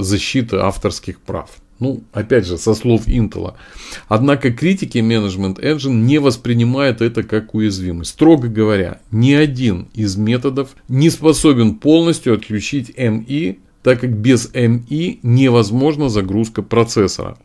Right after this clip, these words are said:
Все известные методы просто заставляют М И перейти вскоре после загрузки в неправильное состояние, в котором невозможно выполнение ни одной функции М И. Но М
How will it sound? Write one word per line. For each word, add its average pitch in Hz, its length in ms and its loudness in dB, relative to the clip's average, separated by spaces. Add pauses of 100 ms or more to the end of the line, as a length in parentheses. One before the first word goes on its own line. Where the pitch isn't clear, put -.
(120)
Все 175 540 2
известные 120 720 0
методы 123 460 0
просто 127 420 -2
заставляют 110 800 0
М 120 260 -2
И 131 140 -4
перейти 113 500 -2
вскоре 120 540 2
после 101 340 -4
загрузки 104 540 -2
в 85 120 -6
неправильное 107 720 2
состояние, 135 800 -4
в - 80 -18
котором 143 420 2
невозможно 135 640 2
выполнение 107 640 -2
ни 107 120 -2
одной 98 280 -4
функции 101 580 -6
М 104 180 -6
И. 98 320 -8
Но 117 480 2
М 110 260 -4